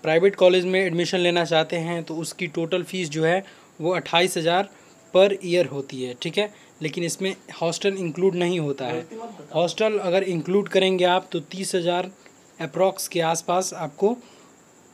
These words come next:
फ़ीस पड़ जाएगा, ठीक है। तो यहाँ पर टोटल फ़ीस आपको अट्ठाईस हज़ार रुपये per year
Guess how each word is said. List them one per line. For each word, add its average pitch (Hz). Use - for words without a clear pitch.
फ़ीस 202
पड़ 180
जाएगा, 139
ठीक 175
है। 196
तो 185
यहाँ 165
पर 165
टोटल 180
फ़ीस 190
आपको 175
अट्ठाईस 180
हज़ार 175
रुपये 185
per 175
year 180